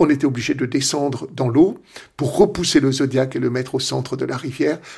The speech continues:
À ce moment-là, les bagarres ont commencé et les gens ont commencé à se taper dessus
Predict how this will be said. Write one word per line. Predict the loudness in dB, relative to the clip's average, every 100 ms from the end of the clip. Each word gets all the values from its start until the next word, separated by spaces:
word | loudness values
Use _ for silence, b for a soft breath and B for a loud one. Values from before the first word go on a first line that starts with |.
| B
À | -6
ce | -4 -4
moment-là, | -4 -2
les | -2 -4
bagarres | -4 -4 -4
ont | -4
commencé | -2 -2 -4 -4 -4 -4 -4
et | 0
les | 0
gens | -2
ont | -4
commencé | -6 -8 -6
à |
se | -6
taper | -6 -6 -4
dessus | -6 -8 -8 -10